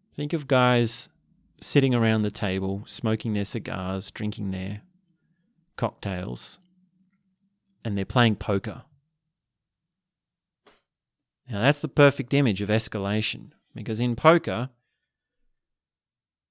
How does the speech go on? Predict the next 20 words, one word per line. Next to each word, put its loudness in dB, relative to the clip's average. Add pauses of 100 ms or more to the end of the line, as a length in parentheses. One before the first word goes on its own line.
(160)
you -8
can -2
bluff, 2 (800)
right? 0 (140)
You -8
can -2
say, 2
"Well, -2
here's 2
the 0
money." 0 (2000)
And -4
then -2
the 0
other 0
guy -2
says, -6
"Well, -6 (280)
I, -2 (420)
you, -6